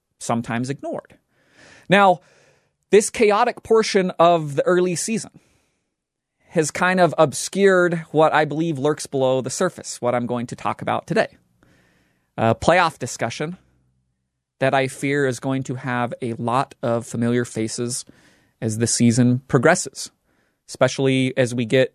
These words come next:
two weeks from today and the College Football Playoff Committee releases their first rankings. I think people are gonna be freaked out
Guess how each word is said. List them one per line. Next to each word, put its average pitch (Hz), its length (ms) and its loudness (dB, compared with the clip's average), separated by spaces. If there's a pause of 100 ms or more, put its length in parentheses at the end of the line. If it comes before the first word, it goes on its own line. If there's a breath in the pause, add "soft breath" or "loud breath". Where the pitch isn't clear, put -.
two 190 140 0
weeks 170 260 0
from 147 200 0
today 131 500 2
and 123 340 0
the 113 40 -4
College 131 300 2
Football - 280 0
Playoff 127 300 0
Committee 127 280 -4
releases 120 500 -4
their 113 180 0
first - 320 -6
rankings. 135 540 -4 (1080)
I 131 80 -2
think 143 220 0
people 160 320 4
are 143 100 4
gonna 143 180 2
be 135 300 0
freaked 151 400 -2
out 160 300 2